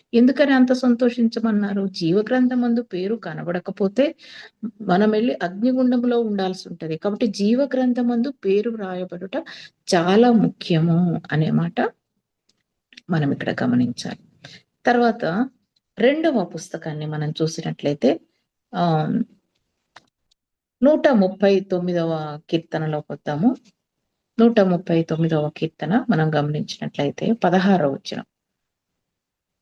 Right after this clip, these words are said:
నూట ముప్పై తొమ్మిది పదహారు మనం చూసినట్లయితే, ఆ, పదిహేను కూడా చదువుతున్నాను. "నేను రహస్యమందు పుట్టిన నాడు,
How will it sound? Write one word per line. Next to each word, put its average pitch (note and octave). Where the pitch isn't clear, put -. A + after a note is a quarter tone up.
నూట B3+
ముప్పై F#3+
తొమ్మిది E3+
పదహారు E3
మనం D3+
చూసినట్లయితే, C#3+
ఆ, E3+
పదిహేను F#3+
కూడా F#3+
చదువుతున్నాను. D3+
"నేను B3
రహస్యమందు A#3+
పుట్టిన G3
నాడు, E3